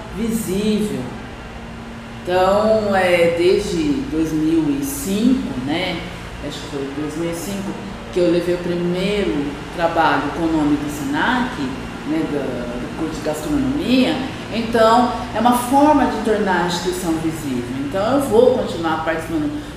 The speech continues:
de trabalhos acadêmicos, é,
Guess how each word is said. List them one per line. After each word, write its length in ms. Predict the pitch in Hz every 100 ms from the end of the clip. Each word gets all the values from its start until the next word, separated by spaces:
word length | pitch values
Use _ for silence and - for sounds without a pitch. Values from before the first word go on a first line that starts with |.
| - -
de 280 | 180 202 190 - -
trabalhos 360 | 170 165 165 156
acadêmicos, 920 | 147 147 170 190 196 185 175 165 170 - - -
é, 680 | 175 170 165 165 160 156 151